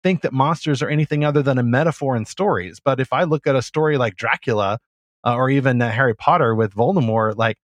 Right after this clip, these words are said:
uh, this represents a real monster to me. Like, I actually do think that there are creatures out there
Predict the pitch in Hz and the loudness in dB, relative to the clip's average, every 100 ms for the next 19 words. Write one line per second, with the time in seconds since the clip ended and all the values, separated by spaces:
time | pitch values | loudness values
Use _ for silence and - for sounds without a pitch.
0 | _ _ _ _ - 131 143 202 220 196 | _ _ _ _ -14 -2 0 4 2 4
1 | 170 220 202 139 131 208 175 127 131 220 | 2 0 2 2 4 4 4 2 2 2
2 | - 156 131 - 117 95 - 120 120 139 | 0 -2 0 0 0 -2 -4 -6 0 0
3 | 160 - 156 127 127 180 170 160 208 - | 0 0 0 2 2 2 2 2 0 0
4 | 131 - 143 127 139 - 165 208 - 127 | -2 0 -2 -2 -4 -4 -4 -2 -2 0
5 | 110 117 - 120 190 165 110 98 104 | 0 -2 -2 0 0 0 -2 0 -2